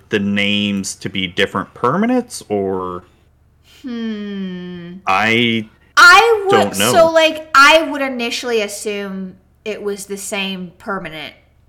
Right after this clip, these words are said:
Speaker 2: Both sides are the same permanent. But
Speaker 1: That, that, that's what I would assume too, but I
Speaker 2: But I don't know, I guess.
Speaker 1: Yeah.
Speaker 2: I don't know, I guess.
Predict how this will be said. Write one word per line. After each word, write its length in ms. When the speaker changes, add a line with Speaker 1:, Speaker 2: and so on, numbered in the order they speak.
Speaker 2:
Both 280
sides 320
are 100
the 100
same 280
permanent. 400
But 280
Speaker 1:
That, 220
that, 160
that's 220
what 100
I 80
would 160
assume 400
too, 220
but 120
I 180
Speaker 2:
But 260
I 120
don't 280
know, 180
I 160
guess. 340
Speaker 1:
Yeah. 180
Speaker 2:
I 40
don't 160
know, 120
I 100
guess. 540